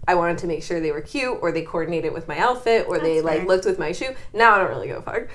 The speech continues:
Speaker 2: Yeah.
Speaker 1: So I, now I'm a, I'm a sock, sock, shoe, shoe person.
Speaker 2: Mm-hmm.
Speaker 1: But before, it was because, or sometimes I still do if I'm, like, trying out different shoes and I just wanna see what the socks look like with them.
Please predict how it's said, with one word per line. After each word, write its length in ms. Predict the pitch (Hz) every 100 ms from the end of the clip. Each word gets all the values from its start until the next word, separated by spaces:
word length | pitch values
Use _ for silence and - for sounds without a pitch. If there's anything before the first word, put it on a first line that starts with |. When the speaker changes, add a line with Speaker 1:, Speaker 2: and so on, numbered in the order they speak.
| -
Speaker 2:
Yeah. 180 | 208 175
Speaker 1:
So 180 | 220 180
I, 200 | 180 170
now 320 | 190 202 190
I'm 80 | 180
a, 240 | 165 -
I'm 140 | - 170
a 80 | 170
sock, 300 | 175 156 -
sock, 200 | 160 -
shoe, 200 | 175 175
shoe 200 | 170 175
person. 400 | 185 - 214 226
Speaker 2:
Mm-hmm. 340 | 196 175 180
Speaker 1:
But 440 | 277 269 202 - - - - - -
before, 520 | 220 226 226 330 196 202
it 160 | -
was 220 | 202 214 220
because, 680 | 214 233 196 196 196 -
or 160 | - 254
sometimes 420 | 320 359 370 339
I 80 | 294
still 240 | 294 226 220
do 580 | 214 202 196 185 180 - - -
if 180 | 202
I'm, 220 | 190 185 180
like, 260 | 175 175
trying 380 | - 190 175 170
out 160 | 165 165
different 260 | 175 156
shoes 340 | - 160 151 139
and 140 | 139
I 140 | 110
just 180 | - 151
wanna 160 | 165 -
see 160 | -
what 140 | - -
the 60 | -
socks 260 | - -
look 160 | - -
like 180 | - -
with 140 | -
them. 220 | - 226